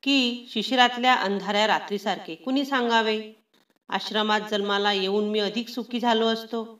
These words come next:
छे, या प्रश्नाचे उत्तर शोध शोधूनही मला मिळत नाही. एक गोष्ट मात्र राहून राहून मनात येते, कदाचित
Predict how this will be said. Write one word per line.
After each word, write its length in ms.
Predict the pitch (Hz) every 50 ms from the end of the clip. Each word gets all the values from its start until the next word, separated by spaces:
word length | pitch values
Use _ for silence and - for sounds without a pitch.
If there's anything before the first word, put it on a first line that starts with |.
| _ _ _ _ _ _
छे, 220 | - - 285 269 269 262 269 262 - _ _ _ _ _
या 120 | 190 196
प्रश्नाचे 540 | 196 196 214 214 208 214 214 214 208 214 220
उत्तर 540 | 214 202 208 208 208 202 240 233 220 208 190 208 202 - _ _ _ _ _ _ _
शोध 280 | - - 240 240 247 233
शोधूनही 560 | 240 - 214 202 208 208 226 226 220 208 220
मला 260 | 226 220 202 196 196
मिळत 380 | 196 196 170 160 170 170 165 -
नाही. 260 | 160 147 143 139 135 - _ _ _ _ _ _ _ _ _ -
एक 200 | 220 247 214 247
गोष्ट 300 | 233 240 240 240 240 -
मात्र 360 | 247 240 220 208 220 220 220 220
राहून 380 | 202 185 170 180 196 202 190 180 180 - - _
राहून 300 | 190 185 185 190 190 190
मनात 300 | 185 180 175 175 170 175
येते, 280 | 165 151 - - 139 131 131 - _ _ _ _ _ _ _ _ _ -
कदाचित 640 | 185 175 175 196 190 190 - 262 233 214 208 214